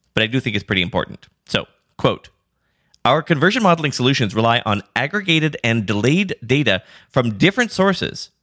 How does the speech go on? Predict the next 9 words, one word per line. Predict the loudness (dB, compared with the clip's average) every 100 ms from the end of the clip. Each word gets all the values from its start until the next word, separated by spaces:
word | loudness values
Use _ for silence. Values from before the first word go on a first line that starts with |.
| _ _ _ 0
to | 0 0
estimate | -2 -4 -2 -2 -2
conversions | -2 0 0 0 -2 -2 -6 -18 _ 2
we | 2
are | 2 0
unable | 0 2 2 0
to | -2
count | -4 -2
directly | 0 -2 -2 -12